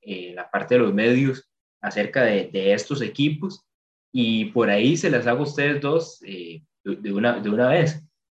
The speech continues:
Eh, siguiendo un poco la página de los Lakers, vemos a un LeBron que en este momento está liderando la N B A en, en el tema de anotación con treinta y uno punto ocho puntos por partido. Un LeBron que, digamos, ha sido,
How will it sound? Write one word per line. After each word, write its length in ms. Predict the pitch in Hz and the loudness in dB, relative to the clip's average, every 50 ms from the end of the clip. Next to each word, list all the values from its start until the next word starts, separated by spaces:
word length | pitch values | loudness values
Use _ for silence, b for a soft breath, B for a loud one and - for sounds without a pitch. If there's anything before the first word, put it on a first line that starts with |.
| _ - | _ -10
Eh, 300 | 107 107 104 101 98 - | -6 -4 -2 -2 -2 -2
siguiendo 400 | - - 117 110 117 123 151 165 | -2 -2 0 2 2 4 4 2
un 80 | 160 - | 2 2
poco 240 | 160 160 160 180 | 0 0 2 2
la 160 | 156 117 - - | 2 2 2 0
página 300 | 117 131 151 156 165 147 | 0 2 4 4 4 2
de 80 | 113 | 2
los 80 | 98 101 | 0 2
Lakers, 520 | 123 143 151 156 185 180 180 - - - | 2 2 2 2 0 -2 -4 -4 -8 -6
vemos 280 | 113 110 113 135 135 143 | -4 -4 -2 -2 0 0
a 80 | 143 | 0
un 80 | 143 143 | 2 2
LeBron 340 | 143 139 127 123 135 151 156 | 2 4 4 2 2 0 0
que 80 | 139 | -2
en 60 | 113 107 | -2 -4
este 140 | - - 123 | -6 -4 -2
momento 260 | 123 123 123 131 135 | 0 0 0 -2 -4
está 340 | 123 - - - 120 123 135 | -8 -6 -2 0 0 0 0
liderando 760 | 139 131 131 120 117 107 98 98 95 110 123 139 143 160 151 | -2 -2 -2 -2 -2 -2 -4 -4 -2 -2 -2 -2 -2 -2 -2
la 200 | 120 101 98 107 | -2 -2 -2 -2
N 140 | 123 127 | -2 -2
B 160 | 120 120 117 120 | 0 0 0 0
A 300 | 131 156 156 156 - _ _ _ _ - | 0 -2 -4 -8 -12 _ _ _ _ -16
en, 400 | 101 95 92 92 92 90 87 85 - - - | -14 -14 -14 -14 -16 -18 -20 -20 -20 -16 -12
en 120 | 104 101 95 | -10 -10 -10
el 260 | 92 92 92 - - _ | -10 -14 -20 -20 -14 _
tema 240 | - 101 104 120 127 | -4 -2 0 2 2
de 60 | 127 | 4
anotación 560 | 123 117 107 - 98 90 - 117 123 143 156 | 2 2 0 -2 -4 -4 -2 0 0 0 0
con 120 | 151 110 - | -2 -4 -6
treinta 320 | - 104 101 - 90 92 | -8 -12 -14 -12 -8 -6
y 100 | 98 113 | -2 -2
uno 220 | 117 131 131 - | 0 -2 -2 -2
punto 340 | - 127 131 131 - 139 120 98 | -2 -2 -2 0 0 0 2 4
ocho 420 | 107 123 123 - - 151 139 143 - | 4 4 2 2 0 -4 -6 -6 -4
puntos 300 | - 120 117 120 - 135 | -4 -4 -4 -4 -6 -8
por 140 | - 127 - | -10 -10 -8
partido. 600 | 101 98 - _ - 135 139 147 160 156 156 156 156 - _ _ _ _ _ | -10 -12 -8 _ 2 4 4 4 4 4 2 0 -4 -12 _ _ _ _ _
Un 160 | 120 120 120 | -2 0 2
LeBron 340 | 127 131 131 127 127 135 135 | 4 4 4 4 4 2 2
que, 100 | 147 143 | 0 2
digamos, 340 | 123 117 123 123 110 104 - | 2 4 2 2 0 -2 -4
ha 140 | 107 110 120 | -2 -2 -2
sido, 540 | - - 139 143 151 156 156 151 156 - | -2 0 2 2 4 4 2 2 0 -4